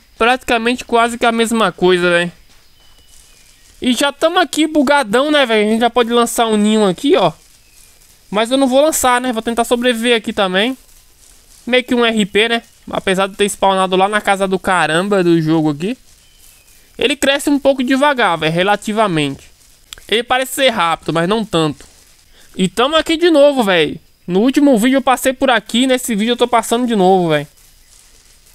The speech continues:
Olha que bacana, hein? E tá ali, ó, o Dilophosaurus tá ali, velho, ó.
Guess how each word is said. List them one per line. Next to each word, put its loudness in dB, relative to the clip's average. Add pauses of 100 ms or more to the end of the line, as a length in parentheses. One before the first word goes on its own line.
(540)
Olha 0
que -6
bacana, -2
hein? -4 (1120)
E -4
tá -2
ali, 0
ó, 2
o -2
Dilophosaurus -2
tá 2
ali, 0
velho, 2
ó. -2